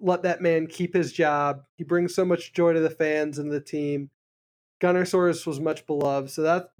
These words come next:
th-, those are my studs of the week. Mesut Ozil, his career's gone south, but he's a good dude. And Gunnersaurus for being Gunnersaurus.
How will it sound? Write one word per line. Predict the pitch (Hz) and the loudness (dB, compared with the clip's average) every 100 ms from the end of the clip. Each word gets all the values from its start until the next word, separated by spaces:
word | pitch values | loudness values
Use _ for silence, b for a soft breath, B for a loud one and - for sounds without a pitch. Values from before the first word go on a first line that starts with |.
| 165 | _
th-, | 185 | -2
those | 202 214 | 2 2
are | 214 | 2
my | 196 175 | 2 -2
studs | - 175 160 | 0 0 0
of | 160 | -2
the | 151 | -2
week. | 147 151 147 - _ _ _ | -2 -4 -6 -14 _ _ _
Mesut | 165 170 165 | -2 0 2
Ozil, | 160 165 147 156 156 - _ _ - | 2 2 2 0 0 -8 _ _ -14
his | 165 | -14
career's | - 185 190 185 185 | -6 0 4 2 2
gone | 175 160 | 0 0
south, | 160 151 151 147 160 | 0 2 2 0 -6
but | |
he's | 147 151 | -6 -6
a | |
good | 139 151 139 | -2 -2 0
dude. | 147 143 139 123 _ _ _ _ | 0 2 -2 -6 _ _ _ _
And | 156 147 143 143 139 135 - _ _ _ | 0 0 0 0 -2 -6 -12 _ _ _
Gunnersaurus | 165 147 139 156 135 123 - | 0 2 0 0 0 0 -6
for | - 147 | -12 -8
being | 143 135 131 | -4 -2 -2
Gunnersaurus. | 123 120 - 117 104 - | -4 -6 -8 -10 -12 -18